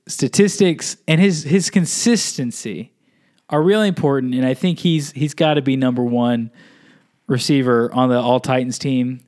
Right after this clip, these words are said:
And I'm really tempted to take A J Brown and Corey Davis here, and so I am going to do that.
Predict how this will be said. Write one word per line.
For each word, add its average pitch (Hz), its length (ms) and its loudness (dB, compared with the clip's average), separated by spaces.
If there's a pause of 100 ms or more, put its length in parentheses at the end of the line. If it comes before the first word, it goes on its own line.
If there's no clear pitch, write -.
(960)
And 190 600 0 (1160)
I'm 190 140 2
really 240 240 4
tempted 240 360 0
to 214 80 0
take 220 340 0
A 196 180 2
J 202 160 2
Brown 202 280 2
and 196 100 0
Corey 202 220 2
Davis 196 360 0
here, 120 380 -6 (200)
and 160 160 -4
so 202 120 4
I 196 180 2
am 202 280 2
going 127 240 0
to 120 60 -4
do 110 160 0
that. 104 400 -8